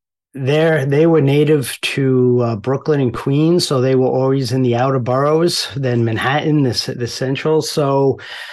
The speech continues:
life was always like, the city was this place you go, um, to, for either special events or work. And then, you know, you come back out to, uh, the other boroughs or Long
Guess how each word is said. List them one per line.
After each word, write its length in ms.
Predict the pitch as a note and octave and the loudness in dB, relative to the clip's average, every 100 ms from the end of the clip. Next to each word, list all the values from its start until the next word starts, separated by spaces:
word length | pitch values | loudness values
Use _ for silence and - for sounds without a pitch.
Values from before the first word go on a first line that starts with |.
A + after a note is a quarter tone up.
| - C#3 | -8 0
life 380 | C3+ E3+ E3+ | 2 4 2
was 160 | D3+ B2+ | 2 2
always 360 | D3+ D#3 D3+ C3+ | 4 4 4 2
like, 300 | C#3+ C#3+ C#3+ | 0 0 0
the 60 | |
city 340 | - F3+ E3+ E3+ | 0 2 4 4
was 220 | D3+ C3 | 2 0
this 160 | C#3+ | -2
place 380 | - C#3+ D3 - | -2 0 0 0
you 100 | C#3 | 0
go, 380 | A#2+ A#2+ C3 D#3 - - - _ - - - - - | 2 2 2 0 -4 -14 -16 _ -20 -18 -18 -20 -10
um, 580 | B2+ B2 B2+ B2+ C3+ A#2 | -2 0 2 2 2 0
to, 560 | - - F#3+ D#3+ D#3+ E3+ | -4 0 4 6 6 4
for 140 | D#3 | 2
either 180 | C#3+ C3 | 2 2
special 500 | - D3 C#3+ D3 B2+ | 0 -2 0 0 0
events 360 | A#2+ B2 A#2+ B2+ | 0 0 -2 -2
or 80 | |
work. 420 | A2+ C3 D3+ D3+ C#3+ | -2 0 -2 -2 -4
And 240 | B2+ B2+ | -2 0
then, 340 | C3 B2+ B2+ | 0 0 0
you 120 | B2+ B2+ | 0 0
know, 100 | B2 | 0
you 180 | A#2+ | -2
come 220 | A#2 B2+ A#2+ | -4 -4 -2
back 320 | A#2+ A#2 - | -2 -2 -4
out 320 | A#2 A#2 - | -4 -4 -6
to, 440 | - A#2+ A2 G#2+ | -6 -2 -2 -2
uh, 360 | A2 G#2 G#2+ G#2 | -4 -4 -6 -6
the 180 | G#2+ A#2 | -2 -2
other 140 | A2+ | -2
boroughs 640 | G2+ A#2 A#2+ A#2 A2 G#2+ G2+ | -2 0 0 0 0 -2 -4
or 160 | G#2+ | -6
Long 340 | G#2 G#2 G#2+ | -6 -6 -10